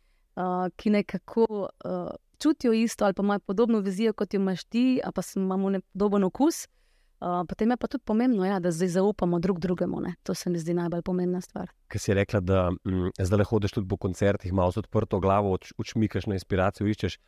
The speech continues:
Speaker 2: Evo, kdo, kdo te je odpihnil nazadnje na, na live špilih, pa si rekla: "Jaz bi tudi takole imela"?
Speaker 1: <laughs> Čakaj, čakaj. Ehm,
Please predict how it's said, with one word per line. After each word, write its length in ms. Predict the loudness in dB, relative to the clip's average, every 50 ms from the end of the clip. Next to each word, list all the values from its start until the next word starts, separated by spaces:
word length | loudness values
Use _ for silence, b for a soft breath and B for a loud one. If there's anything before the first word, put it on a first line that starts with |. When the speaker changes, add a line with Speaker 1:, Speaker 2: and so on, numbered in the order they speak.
| _ _
Speaker 2:
Evo, 220 | -4 -2 0 0 0
kdo, 160 | 0 0 -2
kdo 220 | 0 2 0 0
te 120 | 2 2 0
je 40 |
odpihnil 460 | 0 0 -2 0 0 0 2 2 2 2
nazadnje 440 | 2 2 2 2 2 2 0 -2
na, 160 | -2 -2 -4 -4 -6 _ _ _ -10
na 140 | -4 -2 0
live 260 | 2 2 2 2 0 -4
špilih, 340 | -8 -4 -2 -2 -2 -2
pa 100 | -4 -6
si 120 | -8 -4 -4
rekla: 220 | -4 -2 -2 -4 -4
"Jaz 180 | -4 -8 -18 -16
bi 60 | -14
tudi 140 | -14 -14 -12
takole 260 | _ 2 4 4 6
imela"? 300 | 6 4 2 2 0 -2 -6 b b b b b b b b b b b b b b b
Speaker 1:
<laughs> 280 | b 0 2 0 -4 -6
Čakaj, 340 | -4 -4 -4 -4 -4 -6 -4
čakaj. 360 | -2 -2 -2 -2 -2 -6 -8 -8 b b b b b b b b b b b b b b
Ehm, 460 | 0 2 2 4 4 4 2 2 2